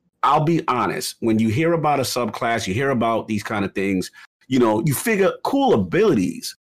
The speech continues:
but we're getting abilities that are literally changing and metamorphosizing the sandbox in all these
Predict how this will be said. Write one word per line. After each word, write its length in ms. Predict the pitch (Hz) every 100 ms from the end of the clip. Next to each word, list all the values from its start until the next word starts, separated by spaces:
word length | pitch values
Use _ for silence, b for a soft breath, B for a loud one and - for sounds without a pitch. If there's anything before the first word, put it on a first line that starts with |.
| _ _ -
but 120 | 131
we're 240 | 185 294
getting 360 | 269 254 202 151
abilities 880 | 113 - - 180 202 151 113 104 -
that 180 | 123 110
are 220 | 107 - -
literally 1160 | 104 123 151 240 302 320 285 214 156 113 98 98 -
changing 720 | - 233 233 233 214 214 175
and 360 | 143 127 123
metamorphosizing 1080 | 156 190 170 175 180 165 - 165 160 143 147
the 80 | 110
sandbox 680 | - 156 160 135 131 139 127
in 100 | 127
all 240 | 143 151
these 280 | 143 127